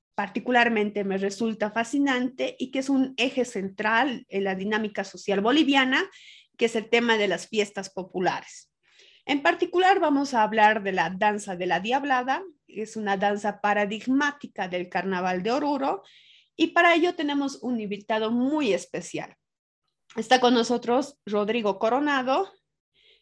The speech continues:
quien es comunicador social, está realizando ahora su maestría en Ecuador,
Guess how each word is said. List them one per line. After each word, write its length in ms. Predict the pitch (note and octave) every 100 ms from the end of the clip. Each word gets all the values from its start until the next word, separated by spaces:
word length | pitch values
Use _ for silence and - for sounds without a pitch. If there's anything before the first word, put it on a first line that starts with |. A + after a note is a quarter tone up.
| _
quien 380 | C4+ B3 A#3+ - -
es 360 | G3+ G#3 -
comunicador 760 | - G#3 G#3+ G#3 G#3+ A3+ A#3+ A#3
social, 500 | E4+ E4+ D#4 C4+ G#4 - - _ _ _
está 360 | A3+ G3 G#3+ G#3+
realizando 420 | G#3 G3 G#3+ G3+
ahora 200 | G3 F#3
su 140 | G3
maestría 680 | G3 F3+ F#3 - A3 G#3+ -
en 160 | F#3+ G#3
Ecuador, 520 | A3+ F4 D#4+ D4+ G#4+